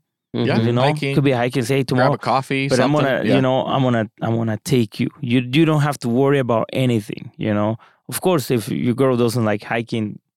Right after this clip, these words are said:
Speaker 3: well, that won't be a good thing,
Speaker 1: Yeah,
Speaker 3: you
Speaker 1: yeah.
Speaker 3: know? Unless you wanna do a short one and
Speaker 1: Or
Speaker 3: you
Speaker 1: go
Speaker 3: wanna
Speaker 1: for a walk or
Speaker 3: or go,
Speaker 2: Mm.
Speaker 3: you know,
Speaker 1: Yeah,
Speaker 3: you
Speaker 1: yeah.
Speaker 3: know, those are the,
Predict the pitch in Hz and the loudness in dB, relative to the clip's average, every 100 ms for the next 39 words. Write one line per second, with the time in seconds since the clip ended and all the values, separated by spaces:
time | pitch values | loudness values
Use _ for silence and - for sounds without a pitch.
0 | _ 110 113 120 117 107 107 98 107 - | _ -4 -2 0 0 -2 -2 -4 -6 -4
1 | 120 92 - 110 - - - 147 147 143 | -2 0 0 -2 -8 -6 -2 2 2 2
2 | 147 143 127 123 117 - 160 156 139 123 | 2 2 0 0 0 2 0 2 0 0
3 | 117 117 190 - 202 170 165 139 - 101 | 0 4 4 4 4 4 4 0 -2 -4
4 | 95 123 120 156 123 120 156 - 131 147 | 0 0 2 4 4 4 4 4 2 2
5 | 151 151 180 190 185 | 0 2 2 2 2